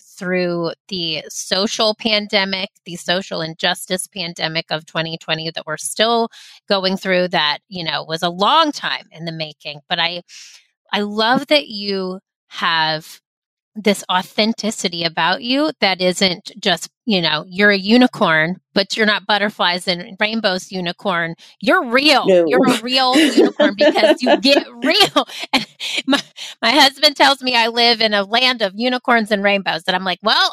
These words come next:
Speaker 1: there she is right there." Um, but truly, you really get real with that authenticity. And I love when you said chat and finance. Let me just tell you that that brings me joy 'cause I always say chat and accounting. So this is where we speak the same language here.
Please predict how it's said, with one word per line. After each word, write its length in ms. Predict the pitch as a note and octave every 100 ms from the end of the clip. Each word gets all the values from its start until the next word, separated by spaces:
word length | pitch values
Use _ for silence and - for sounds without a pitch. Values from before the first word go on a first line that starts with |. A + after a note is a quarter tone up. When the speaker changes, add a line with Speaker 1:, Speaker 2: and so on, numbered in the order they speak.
| A3
Speaker 1:
there 160 | A3+ A3+
she 240 | - C#4+
is 240 | D4+ B3+ A#3
right 200 | G#3 -
there." 200 | G#3 D#3 - - - A#3
Um, 380 | A3+ G#3+ G3+ G#3
but 180 | A#3 A3+ A3+
truly, 380 | - E4 D#4 A#3
you 260 | F#3+ A3 G#3
really 400 | A3 A3 G#3+ F3+
get 300 | G#3+ G3 - _ _
real 540 | G3+ F#3 A#3+ B3+ G3+ F3
with 220 | F#3 F3
that 160 | F3
authenticity. 920 | E3+ E3+ - F3 - A3+ - F#3+ E3+ -
And 240 | F3 F3 - _ _ _ _ _ -
I 80 |
love 200 | F3+ E3
when 100 | D#3+
you 80 | E3
said 240 | - D#3 -
chat 240 | D#3+ C3
and 100 | D#3+
finance. 460 | - B2+ C3 C#3+ -
Let 80 | D#3
me 80 | C3
just 220 | - -
tell 140 | B2+
you 100 | B2+ C#3+
that 200 | C#3 -
that 180 | D#3 D3
brings 280 | D#3+ E3 -
me 120 | D#3+
joy 220 | - D#3+
'cause 160 | E3+ -
I 100 | E3
always 320 | D#3+ D#3+ F3+
say 180 | - E3+
chat 360 | - F#3 F3+ A3
and 140 | A3+
accounting. 500 | - D4 D4 D#4+ - -
So 200 | - G3+
this 280 | F#3+ G3 G#3
is 140 | -
where 220 | A3 G#3 -
we 160 | B3 A3+
speak 240 | G#3 F3 -
the 60 | F#3
same 200 | F4+ D#3+
language 380 | E4+ E4+ E4 F4
here. 480 | C4+ B3+ C4 C4+